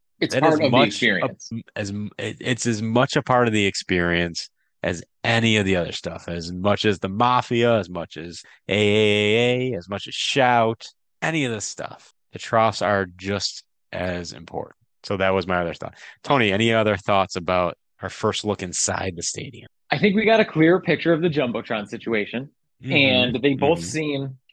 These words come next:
Speaker 1: it seems like we have two of the same,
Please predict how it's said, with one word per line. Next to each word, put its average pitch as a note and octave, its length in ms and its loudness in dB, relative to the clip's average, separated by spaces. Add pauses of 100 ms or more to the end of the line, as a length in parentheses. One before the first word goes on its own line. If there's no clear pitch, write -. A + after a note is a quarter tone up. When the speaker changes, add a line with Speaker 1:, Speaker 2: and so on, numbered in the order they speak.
(180)
Speaker 1:
it F#3+ 140 2
seems F#3 240 4
like F3 160 0
we E3 140 6
have - 140 0
two F3+ 500 6
of C#3+ 240 2 (500)
the D3 80 -2
same, B2+ 460 0